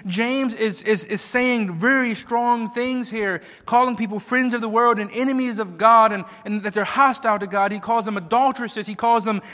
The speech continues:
double-minded. He, he uses a lot of strong words. But, but listen to this. What do you need to do? Be perfect? No.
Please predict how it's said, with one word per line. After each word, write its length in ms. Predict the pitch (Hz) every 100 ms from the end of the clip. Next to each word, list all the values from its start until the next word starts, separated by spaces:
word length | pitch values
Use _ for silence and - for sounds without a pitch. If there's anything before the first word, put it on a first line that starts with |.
| -
double-minded. 760 | 165 262 269 254 247 269 247 226
He, 160 | 240
he 100 | 202
uses 400 | 202 262 247 233
a 60 | 220
lot 240 | 220 254
of 180 | 247 233 - -
strong 640 | - 247 262 262 240 214
words. 480 | 220 254 262 226 202
But, 220 | 220 202 - -
but 100 | 226
listen 560 | 214 247 294 311 269
to 100 | 240
this. 840 | 214 170 107 - - - - - _ _ _ _ _ _ _ _ _ _ _ _ _ _ _ _ _ _ _ _ _ _ _
What 120 | 233
do 40 |
you 80 | 240
need 140 | 247
to 60 | 220
do? 300 | 254 240 165 - _ _ _ _ _ _ _ _ _ _
Be 80 | 190
perfect? 440 | - 226 311 294 _ _
No. 460 | 208 294 285 127